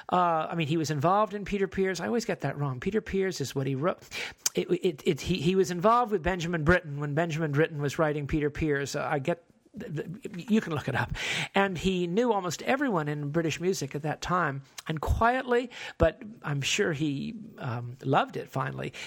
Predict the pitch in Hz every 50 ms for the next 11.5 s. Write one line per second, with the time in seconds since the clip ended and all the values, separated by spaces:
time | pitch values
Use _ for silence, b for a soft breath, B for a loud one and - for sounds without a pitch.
0 | B B - 170 147 160 156 147 160 151 139 - 160 151 - - - 139 139 135
1 | 127 - 135 - 135 127 - 127 - 151 175 180 151 139 139 139 - - 147 143
2 | 139 135 143 139 135 135 B B B B B 156 147 139 135 139 - - 143 135
3 | 139 156 175 190 190 175 160 165 175 196 208 196 160 143 135 135 135 135 127 127
4 | 143 151 175 185 190 196 - 220 247 294 320 - - 330 311 233 233 185 214 190
5 | 180 156 - - 160 156 160 147 143 - - - 143 135 - - 123 - - 139
6 | 131 139 151 170 175 165 147 147 139 135 - 147 131 - - 214 202 139 147 135
7 | 123 - B B B B B B B B B - 190 196 196 185 196 214 240 269
8 | 262 - 302 320 294 233 - 185 180 185 175 175 165 B B B B - - -
9 | 170 175 175 196 214 202 175 190 175 196 196 220 226 208 190 190 - - - -
10 | 180 165 156 135 117 151 - 220 196 170 147 156 147 139 139 - 156 143 147 143
11 | 139 143 135 131 139 135 131 120 117 120